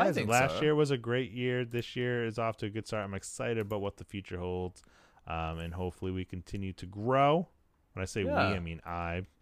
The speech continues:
Speaker 1: 'cause it's a one-man show over here, one-man operation.
Speaker 2: And I thoroughly enjoyed the solo episode. <laughs> So
Speaker 1: Did you like
Speaker 2: keep
Speaker 1: it?
Speaker 2: coming.
Speaker 1: I did
Speaker 2: Yeah.
Speaker 1: that just for you. It was, it was weird doing one again.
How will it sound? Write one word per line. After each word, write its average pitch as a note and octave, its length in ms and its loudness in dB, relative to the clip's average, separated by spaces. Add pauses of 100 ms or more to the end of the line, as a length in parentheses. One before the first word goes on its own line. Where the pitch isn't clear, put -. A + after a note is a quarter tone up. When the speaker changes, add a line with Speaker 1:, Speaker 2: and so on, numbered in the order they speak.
(280)
Speaker 1:
'cause F#2+ 140 -4
it's F#2 80 -6
a G2 60 0
one-man B2 600 4
show D3+ 420 6
over A2+ 300 4
here, G#2 240 4
one-man D#3 460 6
operation. C3+ 1000 4 (200)
Speaker 2:
And A#2+ 140 -6
I A#2 80 2
thoroughly C#3+ 460 8
enjoyed A2+ 460 4 (140)
the A2+ 220 0
solo A#2 400 6
episode. F#2+ 720 2
<laughs> - 60 -12 (560)
So - 260 -2
Speaker 1:
Did C3+ 160 6
you E3+ 140 10
like E3+ 220 10
Speaker 2:
keep B2+ 80 6
Speaker 1:
it? G3+ 120 8
Speaker 2:
coming. A#2 320 0 (320)
Speaker 1:
I A#2+ 140 10
did E4 80 12
Speaker 2:
Yeah. E3+ 140 12
Speaker 1:
that D#3 200 8
just D3 240 8
for F3+ 160 2
you. C#3+ 640 8 (720)
It A#2 80 4
was, B2 300 8
it C#3+ 140 6
was E3 180 10
weird D#3+ 240 6
doing B2 260 2
one - 160 -2
again. C#2 320 -8